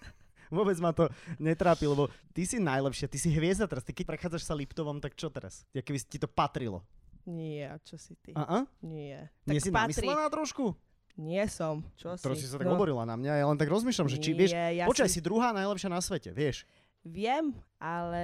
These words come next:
Speaker 2: budem makať na sebe, aby som bola prvá raz.
Speaker 1: Mhm. A chceš byť prvá?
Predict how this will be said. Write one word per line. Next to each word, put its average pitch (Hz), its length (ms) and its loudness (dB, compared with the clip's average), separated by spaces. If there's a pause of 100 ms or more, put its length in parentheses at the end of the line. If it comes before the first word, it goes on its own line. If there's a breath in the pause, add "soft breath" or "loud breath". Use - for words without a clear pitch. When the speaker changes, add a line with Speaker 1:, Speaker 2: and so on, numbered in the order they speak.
(440)
Speaker 2:
budem 196 260 -2
makať 202 360 -2
na 208 120 0
sebe, 208 280 -2
aby 190 180 -2
som 202 160 -4
bola 185 160 -4
prvá 202 420 -6
raz. 165 220 -8
Speaker 1:
Mhm. 123 260 -6
A - 160 -16
chceš 139 300 -4
byť 165 140 -10
prvá? 240 340 -2